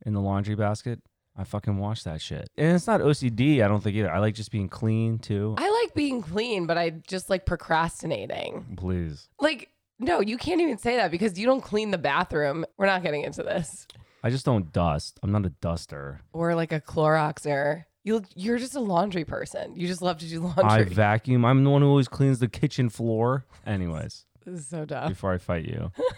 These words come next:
Speaker 2: <laughs> Happy anniversary, my love.
Speaker 1: Oh, God, that's right. I already for-, I already forgot.
Speaker 2: Forgot. <laughs>
Speaker 1: I think we talked about this on, again on the episode that we lost.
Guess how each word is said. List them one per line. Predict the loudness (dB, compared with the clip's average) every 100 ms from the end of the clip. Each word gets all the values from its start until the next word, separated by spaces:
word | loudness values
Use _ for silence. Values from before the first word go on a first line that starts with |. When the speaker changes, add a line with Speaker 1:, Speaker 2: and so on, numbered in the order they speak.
| -14
Speaker 2:
<laughs> | -20 -20 _ _
Happy | -10 -8 -6
anniversary, | -6 -6 -8 -8 -10 -8
my | -6
love. | -4 -4 -4 -8
Speaker 1:
Oh, | -8 -8
God, | -4 -4 -6
that's | -6
right. | -4 -2
I | -2
already | -2 -2
for-, | -6 0
I | 2
already | 4 4 2
forgot. | 0 2 4 2 0 -4
Speaker 2:
Forgot. | -6 -6 -12 _ -8
<laughs> | -8 0 -2 -2 -12 -6
Speaker 1:
I | 0
think | 2
we | 0
talked | 0 -2 0
about | -2
this | -2
on, | -6 -6
again | -6 -2 0
on | 0
the | -2
episode | -6 -8 -8
that | -6
we | -6
lost. | -4 -4 -6